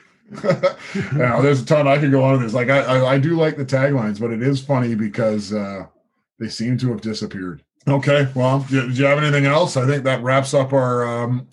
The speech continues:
our, our talk about posters and taglines and thumbnails, uh, and, and just basically to say how you should think about it.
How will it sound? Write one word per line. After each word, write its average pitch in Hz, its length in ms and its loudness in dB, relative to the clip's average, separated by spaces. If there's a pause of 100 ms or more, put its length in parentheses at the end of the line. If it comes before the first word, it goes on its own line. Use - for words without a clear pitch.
our, 123 160 0
our 117 180 0
talk 131 320 0
about 113 200 0
posters 127 520 0
and 104 100 -2
taglines 117 680 0
and 104 160 0
thumbnails, 107 560 0 (520)
uh, 104 420 2
and, 101 220 -4
and 104 180 -2
just 110 220 -2
basically 104 420 0
to 101 60 -2
say 104 240 0
how 113 440 0 (600)
you 131 80 -8
should - 160 -4
think 175 180 2
about 123 260 2
it. - 100 -14